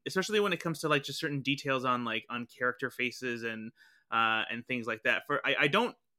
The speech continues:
mind as much, uh, when it's, like, uh, something involving action, because they've done a really good job of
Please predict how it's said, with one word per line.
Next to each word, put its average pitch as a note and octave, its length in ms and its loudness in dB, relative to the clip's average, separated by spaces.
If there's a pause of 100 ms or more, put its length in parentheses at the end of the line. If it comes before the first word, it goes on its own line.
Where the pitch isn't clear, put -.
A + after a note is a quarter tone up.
mind E3 340 6
as D3+ 120 2
much, D3 280 2
uh, B2+ 320 6
when C3+ 220 0
it's, B2+ 180 -2
like, A#2+ 220 2 (260)
uh, B2 140 2
something D3+ 320 0
involving C3+ 420 2
action, B2 380 0
because A#2+ 300 0
they've B2+ 180 0
done D#3 140 4
a E3 40 6
really C#3+ 240 2
good B2+ 200 2
job B2+ 260 4
of A#2 180 0